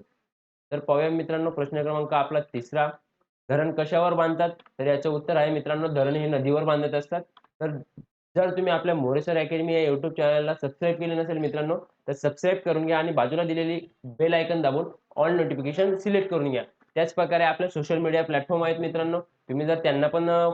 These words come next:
फॉलो केले नसेल, तर त्यांना पण जाऊन फॉलो करून घ्या. पाहूया प्रश्न क्रमांक चौथा मित्रांनो, पाण्याचा वापर करताना कोणती काळजी घ्यावी? तर याचं उत्तर आहे, पाणी ही एक नैसर्गिक संपत्ती आहे,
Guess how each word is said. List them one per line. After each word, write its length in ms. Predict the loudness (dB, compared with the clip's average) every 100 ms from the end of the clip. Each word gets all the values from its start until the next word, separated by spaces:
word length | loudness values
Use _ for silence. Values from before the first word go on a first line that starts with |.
| 2
फॉलो 220 | 2 2
केले 200 | 0 0
नसेल, 300 | 0 -2 -4
तर 60 |
त्यांना 300 | -2 0 2
पण 180 | 2 2
जाऊन 160 | 2 0 2
फॉलो 220 | 2 4
करून 240 | 2 2
घ्या. 120 | 0 -4 _ _ _ -4
पाहूया 220 | 0 0
प्रश्न 300 | 0 -2 0
क्रमांक 300 | 0 0 -2
चौथा 340 | 0 0 2 2
मित्रांनो, 380 | 0 -2 -2 -6 _ _ _ _
पाण्याचा 400 | 0 2 2 2
वापर 220 | 4 2
करताना 420 | 2 0 0 0 0
कोणती 360 | 0 0 -2
काळजी 300 | 0 0 0
घ्यावी? 360 | 0 0 0 -6 _ -20 -20 _ _ -4
तर 80 | 0
याचं 220 | 2 2
उत्तर 300 | 2 2 2
आहे, 240 | 4 2 -4 _ _
पाणी 240 | 0 2 2
ही 180 | 2 2
एक 180 | 0
नैसर्गिक 480 | 0 0 0 -4 -4
संपत्ती 420 | -4 -2 -4 -2
आहे, 200 | -2 -2